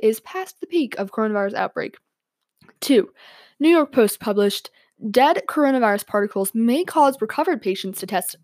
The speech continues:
positive." Three, N B C News discussed how British doctors warned some Chinese ventilators could kill if used in hospitals.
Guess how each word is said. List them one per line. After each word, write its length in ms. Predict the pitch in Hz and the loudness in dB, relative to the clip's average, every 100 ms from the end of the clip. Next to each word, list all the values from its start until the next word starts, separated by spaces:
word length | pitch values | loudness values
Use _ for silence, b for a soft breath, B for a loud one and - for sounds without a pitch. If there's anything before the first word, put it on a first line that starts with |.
| _ | _
positive." 760 | - 277 285 202 - - - _ _ _ _ _ _ _ - | -4 2 2 2 -6 -10 -20 _ _ _ _ _ _ _ -4
Three, 320 | 190 - - b b b _ | -4 -4 -14 b b b _
N 160 | 302 311 | 4 6
B 100 | 262 | 4
C 200 | - 202 | 2 0
News 340 | 208 196 - - | 2 2 0 -6
discussed 440 | - - 160 - | -4 -2 -4 -4
how 140 | - | -4
British 340 | 190 254 311 - | -2 -2 -2 2
doctors 520 | 233 240 226 233 - - | 2 2 -4 -6 -8 -14
warned 400 | 196 190 190 190 | -6 -4 -4 -6
some 240 | - 190 | -4 -6
Chinese 480 | 190 226 254 302 269 | -4 -2 0 0 0
ventilators 560 | 226 226 - 190 190 - | 0 -4 -4 -2 -4 -6
could 300 | - 285 285 | -4 -4 -4
kill 360 | - 320 247 185 | -8 -2 -2 -2
if 160 | - | -8
used 320 | 196 202 202 180 | -4 -4 -4 -6
in 80 | 190 | -6
hospitals. 680 | 196 233 - - - - | -6 -8 -10 -12 -12 -16